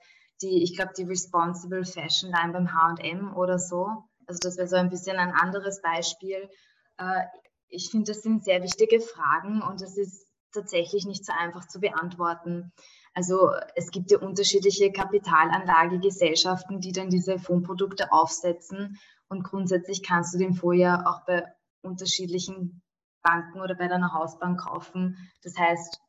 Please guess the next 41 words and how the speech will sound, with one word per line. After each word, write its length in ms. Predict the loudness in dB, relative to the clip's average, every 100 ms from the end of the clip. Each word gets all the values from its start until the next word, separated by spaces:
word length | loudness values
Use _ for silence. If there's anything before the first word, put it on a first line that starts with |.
| _
du 100 | -10
kaufst 380 | 2 4 4 -2
nicht 160 | -8
immer 240 | -6 -6 -2
nur 340 | 0 2 0 -2 -12 _ _ -2
äh, 280 | 2 2 0 -4 -14
das 120 | -6 0
eine 260 | 2 0
Produkt, 640 | -2 -4 0 0 -2 -20 -10
das 340 | -2 -2 -2 -8
die, 480 | -4 2 2 2 -2
ähm, 500 | -4 -4 -8 -12 -14 -14
Kapitalanlagegesellschaft 1200 | -6 2 4 4 4 2 -2 -6 0 0 -2 -10
dieser 240 | -4 0
Bank 360 | 2 2 2 -2
quasi 220 | -4 -2
aufsetzt, 520 | 2 2 2 -8 -10
kannst 240 | -8 -10 -6
du 60 |
nicht 140 | -6 -6 _ _ -8
nur 260 | 0 0
dort 300 | 6 4 4
kaufen, 380 | 2 2 2 -6
kannst 220 | -10 -8
dort 100 | -2
alles 320 | 0 2 0 -2
kaufen. 480 | -2 -2 -2 -12 -14 -20 -18 -6
Das 120 | -4
heißt, 100 | 4
ja, 300 | 6 8 4
du 100 | -4
kannst 320 | -2 0 0 -4
auch 80 |
den 220 | -8 -8 -2
Verkäufer 680 | 0 2 2 2 2 -4
natürlich 480 | -10 -8 -2 0 0
auch 120 | -2 0
aussuchen 760 | 0 -2 -8 -10 -10 -16 -16 -20 _ _ _
und 240 | -14 -8 -6
das 160 | -6
Produkt. 640 | -6 0 2 2 -2 -14